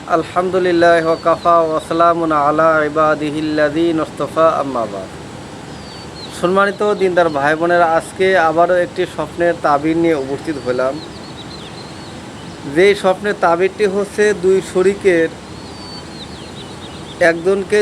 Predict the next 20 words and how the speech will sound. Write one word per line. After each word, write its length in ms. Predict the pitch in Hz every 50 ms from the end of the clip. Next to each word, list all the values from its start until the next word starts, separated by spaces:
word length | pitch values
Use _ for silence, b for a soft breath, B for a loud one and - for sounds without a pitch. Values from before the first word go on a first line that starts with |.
| 190 175
যদি 300 | 185 175 165 170 185 185 196 202 202 160 - -
কেউ 140 | 190 190 190 175 175
মৃত 200 | 175 175 - - 196 196 202 202 - - - - - - - - - - - -
স্বপ্ন 260 | - 160 151 - 170 160 123 113
দেখে, 260 | 107 104 - - - - - - - - - - - - - - - - - - - - - - - - - - - - - - - - 143 135 139
দুই 240 | 160 180 202 220 233 240 208 - -
শরীকের 520 | 202 196 190 202 202 - 208 208 214 214 202 - - 170 165
একজনকে 720 | 160 160 160 165 190 196 202 202 202 196 190 - 185 175 165 160 165 - - - - - - - - - - - - - - - - - - 139 131 143
যদি 260 | 160 175 175 185 214 196 208
কেউ 140 | 214 214 220 214 202
মৃত 220 | 190 180 170 - 202 202 190 -
স্বপ্ন 240 | 165 151 - - 135 123 110
দেখে, 240 | 104 98 - - - - - - - - - - - - - - - - - - -
তার 160 | - 185 185 185 -
তাবির 360 | 180 165 170 165 180 185 180 165
কি, 120 | - 214 208 - 180
এ 20 | 175 - -
সম্পর্কে 440 | 170 165 156 170 175 170 170 - 185 -
আলাপ 200 | 151 151 147 135 139 131
আলোচনা। 400 | 123 117 113 101 - - -